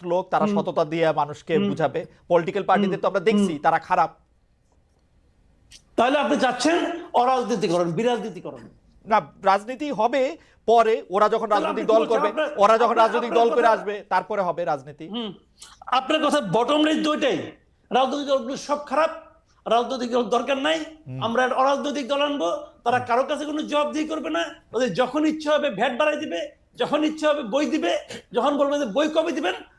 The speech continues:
Speaker 2: বলতে পারবো না বই কবে দিব। আজকে আমরা দেখলাম যে বইয়ের ট্রাক ধরা পড়তেছে। কেন ট্রাক ধরা পড়তেছে? এর আগে শুনছি, কেন শুনি নাই?
Speaker 1: হুম।
Speaker 2: যদি বই আপনি ঠিক মতো দিতে পারেন,
Speaker 1: হুম।
Speaker 2: তাহলে তো বইয়ের ট্রাক এনে বাংলা বাজারে এনে বিক্রি করার দরকার পড়ে না।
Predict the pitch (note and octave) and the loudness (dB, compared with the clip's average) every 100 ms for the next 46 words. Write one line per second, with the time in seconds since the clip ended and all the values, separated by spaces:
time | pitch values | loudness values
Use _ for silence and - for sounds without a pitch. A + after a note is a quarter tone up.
0 | - D4 D4 F4 C4+ C4+ G#3+ A#3 A#3 F#3+ | -4 0 2 2 2 0 0 -2 -2 -4
1 | F3+ E3+ G#3 - _ _ _ _ _ _ | -6 -8 -12 -16 _ _ _ _ _ _
2 | - - _ - A3 C4+ - E4+ E4+ D#4 | -20 -20 _ -4 0 0 0 0 2 2
3 | D#4 C4 D4 C4+ E4 D4 D#4 F#3 B3 D4 | 0 0 -2 0 -2 0 -2 0 2 2
4 | E4 A3 C4+ D4 D4+ - - - F#3 A#3+ | 0 -2 0 0 0 -6 -16 -8 0 0
5 | C#4+ C4+ E3+ E3+ F3 - C4+ D4 E4 - | 0 -4 -8 -14 -18 -8 -2 0 0 -2
6 | D4+ A3+ C4 C#4 C4+ A#3+ B3+ B3+ _ _ | -4 -4 -8 -8 -10 -14 -12 -14 _ _
7 | - - _ - C4 D4 D#4 D4 - C4 | -20 -20 _ 0 2 2 0 -2 -2 -4
8 | C#4+ D#4+ - - - D#4+ D#4 D4 D4+ C#4 | -2 -2 -4 -8 -2 0 0 0 0 0
9 | C#4 - D#3 C#3 C3 A#3+ G3 G#3+ E4+ F4 | -2 -12 -12 -8 -2 0 2 2 2 2
10 | D4 C4+ D4+ D#4 - A#3+ A3 A#3 D#3 F3 | -2 -2 -2 -2 -4 -4 -4 -4 -2 -4
11 | E3+ - B2+ A#2 E4 B3 G#3 D#4 E4+ - | -6 -10 -10 -4 0 0 2 0 0 0
12 | D#4+ D#4+ E4 E4 B3+ A3+ G#3+ D4 D#4 D#4+ | 0 0 -2 -4 -4 -6 -4 -2 -2 0
13 | E4 D#4 B3+ D#4 D#4 E4+ A#3 F4 E4+ A#3+ | 0 -2 -2 -4 -4 -4 -2 -4 -4 0
14 | D#4 C4+ E3+ | 0 0 -6